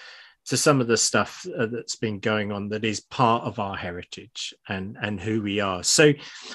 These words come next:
I wonder if you'd mind sort of t-, just taking a si-, I don't know whether you wanna take us through all ten, you know, I don't know <laughs> how long you've got, but, but I, it would be nice to give a sketch overview, a bit of,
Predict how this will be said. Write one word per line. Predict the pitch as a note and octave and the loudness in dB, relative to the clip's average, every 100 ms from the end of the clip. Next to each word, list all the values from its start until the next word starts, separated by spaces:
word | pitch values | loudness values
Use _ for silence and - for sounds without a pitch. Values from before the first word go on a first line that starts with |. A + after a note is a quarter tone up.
| - | 4
I | F3+ | 8
wonder | A#3 B3 A3 | 8 10 8
if | F3 E3+ | 6 4
you'd | F3 D3 | 2 2
mind | E3 D#3 C#3+ | 4 4 4
sort | - D#3 | 2 4
of | C3 | 2
t-, | - E3 | 0 0
just | D3 F3 - | 2 2 4
taking | F3 E3+ C#3+ | 4 4 2
a | C3 | 2
si-, | - E3+ C3+ - | 2 -2 -4 2
I | C#3 | 6
don't | F3 E3+ | 8 8
know | |
whether | E3+ C#3+ | 8 6
you | D3 | 6
wanna | C#3+ | 4
take | C3+ C3+ - | 4 4 2
us | B2 | -2
through | - B2 | 2 4
all | A2+ | 4
ten, | - B2+ G#2+ G#2+ | 2 2 2 2
you | E3 | 0
know, | B2+ A2 | 2 2
I | |
don't | G#2+ B2+ | 6 8
know | C3 | 8
<laughs> | D3+ | 8
how | |
long | D3 C3 | 8 8
you've | A#2+ C3+ - | 8 6 8
got, | C3+ A#2+ - | 6 6 6
but, | D3+ D3 - - - - _ _ | 4 4 -8 -16 -18 -20 _ _
but | E3+ E3 | 8 10
I, | D#3 E3 | 8 6
it | E3 | 6
would | E3 C#3+ | 2 6
be | F3 | 8
nice | F3+ G#3 G#3+ - | 10 8 6 4
to | F3 | 0
give | D#3 | 2
a | C3+ | 0
sketch | - - C#3 - | 0 4 2 4
overview, | B2+ B2+ A#2+ A2 G#2+ G2+ A#2 | 4 4 2 -4 -8 -8 -8
a | |
bit | A#2+ A#2 A2 | 0 2 2
of, | A2+ | -2